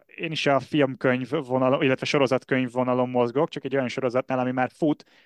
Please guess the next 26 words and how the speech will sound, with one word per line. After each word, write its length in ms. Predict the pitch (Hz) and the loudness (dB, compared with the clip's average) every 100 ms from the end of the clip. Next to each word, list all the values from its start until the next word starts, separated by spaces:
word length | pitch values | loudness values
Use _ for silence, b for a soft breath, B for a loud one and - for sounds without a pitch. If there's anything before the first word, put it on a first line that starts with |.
| b b | b b
csak 140 | - | -2
én 120 | 196 | 0
még 180 | 185 135 | 0 -2
nem 180 | 127 123 | -2 -4
kezdtem 360 | 123 - 123 117 | -6 -4 -2 2
el, 140 | 131 | 2
azért, 400 | 160 135 127 120 | 2 2 0 0
mert 260 | 135 127 - | -2 -4 -4
pillanatnyilag 500 | - 135 123 131 123 | -4 -2 -2 -2 -4
bent 320 | 117 131 123 | 0 -2 0
ragadtam 560 | 123 117 113 - 123 120 | -2 -2 -2 -2 -2 0
az 180 | 120 117 | 0 2
alapjául 540 | 123 117 135 117 120 | 2 0 0 -2 -2
szolgáló 560 | 113 131 120 120 117 120 | -2 0 2 2 0 -2
könyvnek 500 | - 131 117 123 113 | 0 -2 -2 -6 -8
a 40 | |
közepén, 540 | - 123 113 - 113 113 | -4 -2 -2 -4 -6 -4
és 280 | 117 - | -6 -6
előbb 360 | 151 - 131 120 | -8 -4 -2 0
azt 160 | 131 - | 0 0
szeretném 420 | 127 123 131 120 | -2 -2 -6 -6
befejezni, 460 | 120 - 117 117 | -6 -4 -4 -4
hogy 120 | 123 117 | -6 -6
utána 280 | 120 120 | -4 -4
így 140 | 120 120 | -4 -2
élvezhessem. 720 | 117 113 110 123 - 139 143 | -4 -4 -4 -6 -4 -2 -4